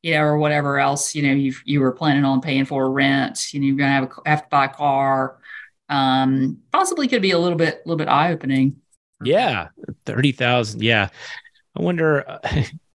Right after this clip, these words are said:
Speaker 2: I, I want, I, I'd be curious to know so much more about that. Um,
Speaker 1: Mm-hmm.
Speaker 2: I know this wasn't in the, in the study, which we'll source in the, in the show notes, but, um, if the average salary that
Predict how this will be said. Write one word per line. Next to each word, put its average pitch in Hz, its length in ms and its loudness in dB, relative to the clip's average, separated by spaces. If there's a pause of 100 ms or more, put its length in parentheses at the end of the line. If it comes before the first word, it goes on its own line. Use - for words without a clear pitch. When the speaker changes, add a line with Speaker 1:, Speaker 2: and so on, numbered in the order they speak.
(460)
Speaker 2:
I, - 60 -4
I 123 180 -4
want, 190 240 2
I, 143 220 0
I'd 156 60 -2
be 156 100 2
curious 143 400 -2
to 120 60 -6
know 113 180 2
so 123 260 2
much 113 300 0
more 104 340 2
about 92 340 0
that. 92 480 0 (100)
Um, 90 600 2
Speaker 1:
Mm-hmm. - 180 -2 (200)
Speaker 2:
I 120 60 0
know 127 140 2
this 113 160 0
wasn't 113 240 2
in 104 100 0
the, 98 160 -2
in 104 100 2
the 95 80 0
study, 101 380 2
which 95 240 -4
we'll 98 120 0
source - 520 0
in 98 220 2
the, 90 240 2
in 92 100 0
the 90 80 0
show 113 260 2
notes, 87 320 -2
but, 92 300 0 (380)
um, 85 560 0 (680)
if 107 140 -2
the 101 200 0
average 107 720 0 (340)
salary 101 520 0
that 92 240 -4